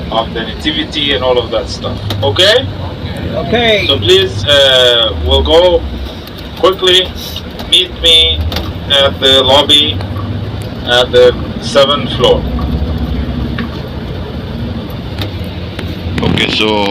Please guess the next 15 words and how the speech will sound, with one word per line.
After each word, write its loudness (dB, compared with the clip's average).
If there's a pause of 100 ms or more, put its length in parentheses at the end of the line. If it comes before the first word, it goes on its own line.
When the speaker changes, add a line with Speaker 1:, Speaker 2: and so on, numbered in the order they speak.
(1080)
Speaker 3:
going 4
tayo 2
sa, -2 (1120)
ah, 0 (240)
Church 2
of -2
Nativity, 0
doon 4
sa 2
lugar 2
na 0
ipinanganak 0
ating 0
Panginoong 0
Kristo. 2